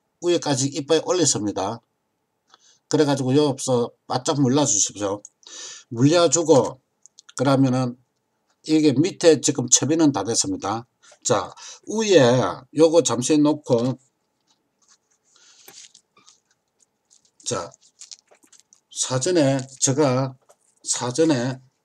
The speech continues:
다 만들어 놓은 게 있습니다. 다 만들어 놓고 지금 현재 요 축까지는 지금 요 들어왔죠. 그죠? 축까지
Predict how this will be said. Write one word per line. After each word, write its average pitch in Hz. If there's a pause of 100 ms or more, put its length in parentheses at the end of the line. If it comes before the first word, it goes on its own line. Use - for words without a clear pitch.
(420)
다 107
만들어 165
놓은 120
게 104
있습니다. -
다 101
만들어 135
놓고 117 (280)
지금 156
현재 143 (300)
요 131
축까지는 170
지금 135
요 131
들어왔죠. 127 (680)
그죠? 120 (440)
축까지 131